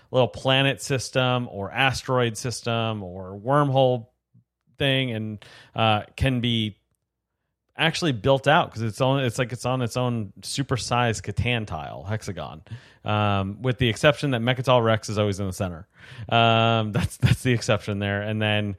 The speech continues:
the player factions are spaced out in a certain way depending on player count. So you can either use the ones in the book.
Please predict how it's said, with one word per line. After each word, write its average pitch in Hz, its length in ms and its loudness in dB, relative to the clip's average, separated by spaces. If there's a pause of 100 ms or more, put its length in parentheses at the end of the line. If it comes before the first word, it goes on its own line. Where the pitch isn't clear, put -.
(260)
the 107 480 0 (340)
player 127 400 4
factions 107 540 -2
are 98 140 -4
spaced - 440 -4
out 95 220 0
in 101 60 -10
a 95 40 -6
certain 107 280 -6
way 95 140 -4
depending 92 280 -6
on 85 60 -8
player 90 240 -8
count. 82 240 -16 (320)
So - 100 -8
you 123 80 4
can 123 120 0
either 123 160 2
use 120 180 0
the 113 80 0
ones 110 180 0
in 92 60 -6
the 98 60 -8
book. 208 280 4